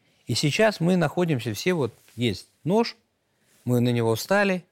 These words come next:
и, не дай бог, нога не выдержит, порежется, и от этой боли нажмёт кто-то на кнопку.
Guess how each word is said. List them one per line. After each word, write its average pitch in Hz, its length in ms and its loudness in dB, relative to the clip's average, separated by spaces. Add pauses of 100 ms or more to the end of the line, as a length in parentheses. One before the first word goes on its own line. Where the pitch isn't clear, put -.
и, 117 80 -10
не 117 140 -2
дай 123 160 2
бог, 165 240 -4
нога 113 340 0
не 110 140 -4
выдержит, 98 480 -4
порежется, 165 640 -2 (360)
и 113 60 -4
от 117 120 -4
этой 113 180 -2
боли 156 300 0
нажмёт 113 380 -4 (320)
кто-то 127 380 -8 (1040)
на 113 160 -2
кнопку. - 380 -10